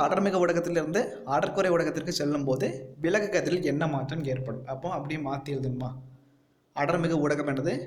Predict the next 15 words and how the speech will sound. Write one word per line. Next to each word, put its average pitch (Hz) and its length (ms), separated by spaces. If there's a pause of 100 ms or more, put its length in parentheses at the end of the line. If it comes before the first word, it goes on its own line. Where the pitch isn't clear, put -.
(320)
கண்ணாடி, 131 380 (500)
கிளாஸா? 143 400 (1040)
அடர்குறை 180 420
ஊடகம் 175 280
என்னது? 165 220 (920)
காற்று. 147 340 (1160)
So, 160 160
ஒளிக்கதிர் 180 360
இப்படி 160 220
வருது, 139 340 (1200)
செங்குத்து 175 300
கோடு 170 160
இப்படி 165 120
இருக்குன்னு 143 200
வச்சுக்கோங்களேன். 131 480